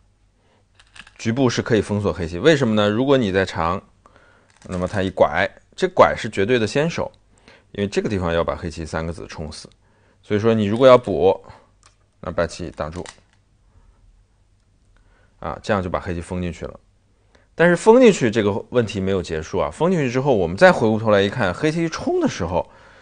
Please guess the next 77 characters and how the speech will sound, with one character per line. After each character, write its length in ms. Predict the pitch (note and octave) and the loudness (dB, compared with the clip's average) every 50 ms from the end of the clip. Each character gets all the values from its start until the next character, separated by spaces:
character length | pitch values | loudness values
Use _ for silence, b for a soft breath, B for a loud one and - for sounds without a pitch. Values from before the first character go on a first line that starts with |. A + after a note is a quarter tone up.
| B B B B B B B B B | B B B B B B B B B
这 200 | B - A#3 B3 | B 4 6 6
个 100 | G#3 C#3 | 6 6
问 160 | G#2 G2+ G#2 F2+ | 2 2 0 0
题 580 | F2 F2 F#2 E2 E2 E2 E2+ E2+ E2+ - - - | -2 -4 -6 -4 -4 -2 -2 -4 -4 -6 -10 -8
就 140 | - G#2 G2 | -4 -2 -2
严 200 | F#2 E2+ D#2 D#2+ | -2 -2 -2 -4
重 200 | F2+ G#2 F2+ E2 | -4 -4 -4 -4
了。 180 | C#2+ B1+ - - _ _ _ _ _ _ _ _ _ _ _ _ _ _ _ | -4 -8 -10 -14 _ _ _ _ _ _ _ _ _ _ _ _ _ _ _
那 120 | - C#3 | -4 0
么 140 | D#3 D#3+ C#3+ | 4 4 4
白 200 | A2+ - A#2 D#3 | 6 6 6 6
棋 220 | E3 - - E3+ E3+ | 6 4 0 0 2
这 160 | - G3+ F3 | 2 2 2
几， 180 | - - - - _ _ _ _ _ _ - | 2 -2 -12 -14 _ _ _ _ _ _ -12
实 180 | - - E3+ | -8 -4 -2
际 40 | F3+ | 0
上 120 | F#3+ F3 | 0 0
白， 180 | - - C#3+ D3+ D#3+ D#3+ D3 | 4 6 6 6 6 4 -4
黑 140 | C3+ - G3+ | -2 0 0
棋 160 | G3 F#3 F#3 | 0 0 0
这 100 | F3+ G3 | 2 2
个， 320 | E3 D3 B2+ A#2 - - b b b b | 4 6 6 6 6 4 b b b b
呃， 140 | - G#2 A2 | 2 4 4
我 60 | G#2+ | 4
们 100 | A2 C3+ | 4 2
看 100 | D3+ D3 | 0 2
黑 140 | - F#3 F3+ | 2 2 0
棋 80 | F#3 | 2
一 40 | G3 | 2
个 100 | F3+ D#3 | 2 2
双 280 | - - F#3+ G3 G#3+ G#3 | 4 6 6 8 8 6
一 80 | C#3+ | 4
个， 240 | G2+ G2 D#2+ - - b b b b b b | 2 2 0 0 -2 b b b b b b
紧 180 | - A2+ G2+ F2+ | -2 -2 0 0
了 80 | F2 | 2
白 140 | E2 F2 F2 | 2 2 0
棋 140 | F2 - F2+ | 0 -2 -4
一 40 | E2+ | -4
口 160 | F#2+ D#2 C#2+ | -4 -6 -8
气， 300 | - - - E2 - - - - | -6 -8 -8 -8 -10 -10 -8 -4
这 80 | - | 0
个 80 | F#3+ G3 | 2 2
接 380 | F#3 - - A3 A3+ A#3 A3 E3 | 2 4 6 8 8 8 8 8
一 20 | |
个 240 | G#2+ G2+ E2+ - - - | 4 4 2 2 0 -4
也 220 | - A#2 B2+ E3 G#3 | -2 2 4 4 4
紧 160 | G3+ D#3+ A#2 | 4 4 0
了 80 | G2 F#2 | 2 2
白 160 | F#2 F#2 F#2 | 2 2 2
棋 120 | G2 G#2 | 0 -2
一 20 | F#2 | -4
口 120 | F#2 E2 | -4 -6
气。 320 | D#2+ - - F#2+ C#2+ - _ | -6 -6 -8 -8 -8 -6 _
刚 180 | - G3 A3 A3+ | 2 2 2 2
才 160 | - E3 D#3 | 4 4 4
白 160 | D3+ D3+ C#3 | 6 6 6
棋 100 | C#3 C#3 | 6 4
五 120 | C3 A#2+ A#2 | 0 0 0
口 180 | - G#2 F2 | -2 -2 -4
气， 140 | F2 F#2 F2 | -4 -6 -6
现 200 | - - F#3+ G3 | -4 -2 0 2
在 120 | G3 F3 | 2 2
只 200 | D#3+ - - G2 | 2 0 -2 -4
剩 160 | F2 C#3+ D#3 D3 | -2 0 0 0
下 80 | B2+ | 0
三 220 | A#2+ - D#3+ D#3 D#3 | 0 0 0 0 0
口 160 | C#3 G#2 E2+ | 0 -4 -4
气， 160 | - - F2+ | -6 -6 -8
你 160 | F2+ G2 A2 | -6 -6 -4
再 220 | A2 - F3 E3+ D3+ | 0 2 2 2 2
一 80 | C3+ | 2
挡， 240 | - - - - - | 0 -2 -4 -4 -4
被 160 | - A#2 G#2+ G#2 | -4 -4 -4 -4
黑 300 | - - - - A#2+ A#2 | -6 -10 -12 -10 -10 -8
棋 180 | - - A#2 | -8 -6 -8
一 40 | G#2+ | -8
扑， 240 | A2 - A#2+ A#2+ | -6 -6 -8 -8